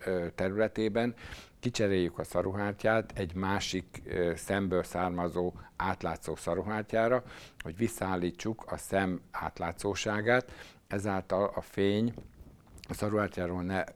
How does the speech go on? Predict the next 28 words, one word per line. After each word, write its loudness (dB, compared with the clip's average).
visszaverődjön, 2
hanem -2
áthaladjon 0
rajta, 2
és -4
megfelelő 0
módon -4
a -2
retinán -4
egyesüljön, -2
tehát -4
éles 0
képet -2
tudjunk -4
kapni. -4
Tehát -2
a 4
szaruhártya 2
csere 6
<clears throat> 4
a -4
szem 6
szempontjából 4
egy 0
fontos -2
műtét, 6
célja 8
a, 2